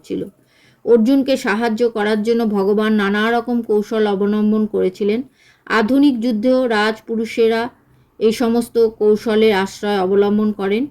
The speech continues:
এবং তা সম্পাদিত হয় গপ-, গুপ্তচর বৃত্তি, সামরিক কৌশল এবং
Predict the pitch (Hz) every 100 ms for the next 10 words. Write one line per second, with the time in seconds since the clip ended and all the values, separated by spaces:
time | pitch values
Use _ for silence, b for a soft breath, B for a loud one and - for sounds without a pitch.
0 | b b - 202 214 214 214 214 - 208
1 | 220 233 240 233 233 208 190 180 - 202
2 | 202 202 - _ 214 220 - 233 226 233
3 | 220 208 196 208 196 226 220 208 185 202
4 | 208 208 208 190 190 190 196 202 180 196